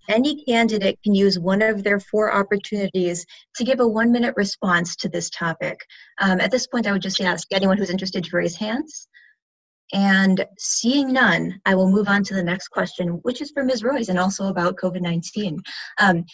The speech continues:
you and the other candidates have noted that the state will be dealing with the fallout from covid nineteen for the foreseeable future. How would you evaluate lawmakers and their administration's response to the crisis thus far?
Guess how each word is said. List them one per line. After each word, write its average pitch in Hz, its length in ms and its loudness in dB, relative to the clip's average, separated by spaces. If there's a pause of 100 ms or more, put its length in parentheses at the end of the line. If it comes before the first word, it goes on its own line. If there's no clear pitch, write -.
you 294 160 2
and 339 80 2
the 294 100 4
other 254 160 2
candidates 185 600 0
have 185 140 0
noted 180 480 4
that 170 180 -2
the 180 80 -4
state 196 320 -4
will 196 140 2
be 175 320 0 (100)
dealing 277 260 2
with 254 140 0
the 202 100 -6
fallout 165 520 -2
from 180 120 -4
covid 170 260 -2
nineteen 165 400 -4
for 175 120 -6
the 175 80 -4
foreseeable 160 540 -8
future. - 400 -12 (480)
How 240 160 -2
would 302 160 -2
you 311 100 4
evaluate 185 560 2
lawmakers 175 600 0
and 196 160 0
their 214 80 0
administration's 180 760 -2
response 170 460 -6
to - 80 -10
the - 80 -2
crisis 170 500 -4
thus 160 260 -4
far? 156 360 -4